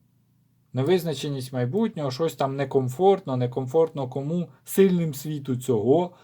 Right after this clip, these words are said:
Мало того, знов таки, а вони будуть уходити і мінятись по такі, по таким то рунам. Ось у них розчарування якесь іде.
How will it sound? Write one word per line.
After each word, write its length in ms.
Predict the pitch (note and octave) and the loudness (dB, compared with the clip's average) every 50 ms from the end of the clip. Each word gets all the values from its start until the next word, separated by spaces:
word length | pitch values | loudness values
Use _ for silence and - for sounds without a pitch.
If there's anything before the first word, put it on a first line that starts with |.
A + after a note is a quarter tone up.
| _ _ _ | _ _ _
Мало 340 | C3 C#3+ D#3+ E3 D#3+ D#3 C#3 | 4 6 6 8 8 6 4
того, 340 | C#3 D#3 D3 C#3 C3+ C3 | 6 4 6 6 6 4
знов 300 | B2 B2 C3+ C3 B2+ B2 | 2 0 -2 -2 -2 -2
таки, 560 | B2+ A#2+ G#2 - - A#2 A2 G#2+ G#2 G2 G2 G2 | -2 -4 -4 -4 -6 -6 -4 -2 -2 -2 -2 -4
а 40 | G2+ A2+ | -4 -2
вони 220 | B2+ D3 D3+ D3 | -2 0 0 -2
будуть 340 | C3+ B2 A#2+ A2+ A2+ - A2+ | -2 -2 -4 -4 -4 -6 -8
уходити 800 | G2 - - - G2 G2 G2 F#2 B2 C3 B2+ B2+ D3+ D#3 D#3 C#3 C3 | -10 -10 -10 -6 -4 -4 -2 -2 -2 -4 -2 -2 -6 -6 -6 -8 -8
і 80 | C3 C3+ | -8 -6
мінятись 840 | C#3 C3+ B2+ A#2 A2 G#2+ G2+ G2+ F#2+ - - D3 D3 D3 - - _ _ _ _ _ _ _ | -4 -2 -2 -2 0 0 0 0 -2 -2 -4 -4 -4 -4 -10 -18 _ _ _ _ _ _ _
по 500 | - D3 C#3+ C#3 C#3 C#3 C#3 C3+ C3+ C3+ C3+ | 0 4 6 6 8 6 6 6 4 2 0
такі, 340 | C3+ C3 C3 - C#3+ C#3 | -4 -6 -6 -6 -6 -6
по 180 | C3 C3 C#3 C3 | -6 -4 -4 -4
таким 380 | C3 C3+ B2+ - C#3 C3 B2+ B2+ | -4 -4 -6 -6 -6 -6 -4 -2
то 140 | C3 B2 | -4 -4
рунам. 420 | A#2+ A#2+ B2 B2 A#2+ A2+ A2 A2 A#2 - _ - - - _ | -2 -2 -4 -4 -4 -6 -6 -8 -12 -16 _ -20 -20 -8 _
Ось 240 | C#3+ E3+ F3+ - - | 0 0 0 0 -2
у 40 | |
них 180 | E3+ E3 D3 - | -2 -2 -4 -2
розчарування 760 | D3+ D3 C3+ - - C3+ B2+ A#2+ A2+ A#2+ C#3 E3+ F#3 F3+ F3+ | -4 -4 -4 0 0 0 2 4 4 4 4 4 2 -2 -4
якесь 400 | F3 E3+ - E3+ E3 D#3 - - | -6 -6 -6 -8 -8 -8 -8 -10
іде. 440 | D#3 C#3+ C3+ C#3 C#3+ D3 D3 C#3+ D3 | -10 -6 -2 -2 0 0 -2 -4 -6